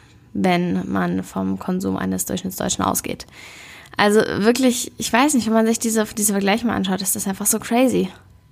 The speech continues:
Und ja, weil wir das halt in Deutschland nicht tun können, wir können ja nicht einfach ein ganzes Bundesland niederreißen, ist, ähm, Deutschland auch einer der größten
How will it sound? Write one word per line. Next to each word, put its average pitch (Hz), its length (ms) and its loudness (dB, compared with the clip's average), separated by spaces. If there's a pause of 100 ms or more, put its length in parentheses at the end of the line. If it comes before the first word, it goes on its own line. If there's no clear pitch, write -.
(1160)
Und 202 600 2
ja, 196 380 2
weil 190 340 4
wir 185 60 2
das 196 180 0
halt 202 160 0
in 202 80 -8
Deutschland 202 360 2
nicht 220 400 2 (640)
tun 233 260 2
können, 214 220 0
wir 208 80 0
können 208 180 -2
ja 202 60 2
nicht 202 160 -2
einfach 202 180 -2
ein 196 100 0
ganzes 190 260 -2
Bundesland 202 480 0
niederreißen, 196 680 0 (600)
ist, 196 420 4
ähm, 190 380 4
Deutschland 190 520 2 (120)
auch 196 320 0
einer 196 340 0
der 190 160 -2
größten - 840 0